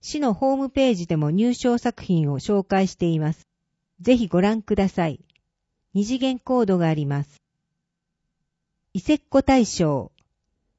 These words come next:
小学生の部。寺本杏樹さん。明野小六年。健康定食。忍者おにぎり。納豆とネギの卵焼き。ナスとネギたっぷり味噌汁。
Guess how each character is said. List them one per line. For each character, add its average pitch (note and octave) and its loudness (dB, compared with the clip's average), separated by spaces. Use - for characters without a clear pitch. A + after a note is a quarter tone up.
小 C#4+ 2
学 C#4+ 0
生 F3 2
の C#3+ -2
部。 D3 -4
寺 B3 2
本 G#3+ -4
杏 G#3+ 0
樹 D3+ -4
さ C#3 -8
ん。 B2 -12
明 A#3 -2
野 A#3+ -2
小 G#3+ 0
六 F#3+ 0
年。 D3 -2
健 C#4 0
康 C4 0
定 A#3+ 2
食。 - -8
忍 B3+ 0
者 B3 2
お A#3 0
に A#3 0
ぎ F3+ 0
り。 C3+ -6
納 F#3+ 2
豆 C#4 2
と E3 -2
ネ G#3 2
ギ F#3+ 0
の D3+ -2
卵 F#3 -2
焼 E3+ -4
き。 - -20
ナ C4 0
ス - -10
と F#3 0
ネ G#3+ 2
ギ F#3 -6
た D#3 -2
っ - -16
ぷ A#3+ 0
り F#3+ 0
味 C#3+ -2
噌 G3+ -2
汁。 C#3+ -8